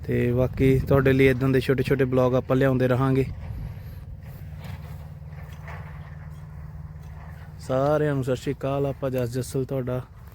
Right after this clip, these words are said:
ਆਪਣਾ ਜਸ ਜੱਸਲ। ਤੇ ਖੇਤੀਬਾੜੀ ਨਾਲ ਜੁੜ ਕੇ ਬਹੁਤ ਚੰਗਾ ਲੱਗਦਾ। ਤੇ ਇੱਦਾਂ ਹੀ ਹਰੇ ਭਰੇ ਖੇਤਾਂ ਵਿੱਚ ਆ ਕੇ ਖੁੱਲ੍ਹੀ ਹਵਾ,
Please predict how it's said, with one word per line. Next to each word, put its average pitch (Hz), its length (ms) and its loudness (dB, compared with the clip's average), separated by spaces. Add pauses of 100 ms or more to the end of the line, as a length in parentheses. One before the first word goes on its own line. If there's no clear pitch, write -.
(400)
ਆਪਣਾ 135 260 0
ਜਸ 127 240 2
ਜੱਸਲ। 143 320 0 (1300)
ਤੇ 123 280 0
ਖੇਤੀਬਾੜੀ 143 520 0
ਨਾਲ 139 200 0
ਜੁੜ 123 180 0
ਕੇ 135 260 -4 (480)
ਬਹੁਤ 143 240 0
ਚੰਗਾ 131 260 0
ਲੱਗਦਾ। 131 400 0 (1120)
ਤੇ 127 320 -4 (420)
ਇੱਦਾਂ 147 260 0
ਹੀ 147 280 0
ਹਰੇ - 480 -6
ਭਰੇ 143 380 -4 (220)
ਖੇਤਾਂ 139 260 -4
ਵਿੱਚ 139 360 -4 (440)
ਆ 131 200 2
ਕੇ 139 300 -2
ਖੁੱਲ੍ਹੀ 147 340 0
ਹਵਾ, 131 380 -2